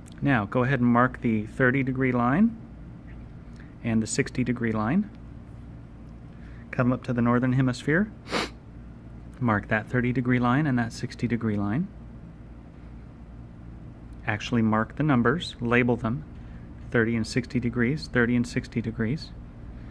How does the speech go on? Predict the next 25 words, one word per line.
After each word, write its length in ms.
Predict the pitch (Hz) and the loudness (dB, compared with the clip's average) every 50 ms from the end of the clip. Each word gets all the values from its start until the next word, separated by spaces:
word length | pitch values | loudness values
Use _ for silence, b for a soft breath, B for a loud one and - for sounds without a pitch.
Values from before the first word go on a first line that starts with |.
| B B B B B | B B B B B
and 140 | - 117 117 | 2 4 4
then 140 | 117 113 113 | 4 6 6
label 280 | 113 117 113 113 113 | 6 6 6 4 4
a 60 | 113 | 2
capital 400 | 110 - - 127 113 131 117 117 120 | 2 2 2 2 2 2 0 -2 0
N 220 | 127 120 127 151 | 0 2 2 2
for 140 | 147 - 131 | 0 0 0
the 80 | 120 113 | 2 2
northern 320 | 113 117 113 113 117 107 | 2 2 2 2 0 0
hemisphere 600 | 107 123 113 117 113 - - 143 156 185 220 214 - - - - B B B B B B B B - | 2 2 0 0 0 0 2 2 4 4 4 2 0 -6 -12 -14 B B B B B B B B -6
and 140 | - 110 110 | -4 -2 -2
a 140 | 104 104 - - | -2 -4 -4 -2
capital 360 | - 117 113 123 127 131 - | 0 0 2 2 0 0 2
S 240 | 143 135 110 120 - | 2 0 0 0 -2
for 120 | - 123 | -2 -2
the 80 | 110 110 | -2 -2
southern 340 | 113 - 131 120 110 107 98 | 0 0 0 0 2 0 -2
hemisphere. 540 | 101 101 101 101 - - - - - 110 - - - - - - - - - - - - - - - - - - - - - - - - - - - - - - - - - - - - B B B B B B B B B B B B B B - | -2 -4 -4 -4 -6 -6 -6 -6 -8 -10 -12 -12 -14 -16 -16 -16 -16 -16 -16 -16 -16 -16 -16 -16 -16 -16 -16 -16 -16 -16 -14 -14 -14 -14 -14 -16 -16 -16 -16 -14 -14 -14 -14 -14 -14 -14 B B B B B B B B B B B B B B -8
Okay, 220 | - - 151 143 135 | 0 2 4 6 6
now 280 | 147 151 135 107 107 - | 6 6 4 4 2 2
over 200 | 135 127 117 131 | 2 2 4 4
here 160 | 117 131 143 | 4 4 4
to 120 | 127 - 151 | 4 2 2
the 120 | 131 139 | 0 2
left. 340 | 151 151 117 113 - - | 4 4 4 2 0 -8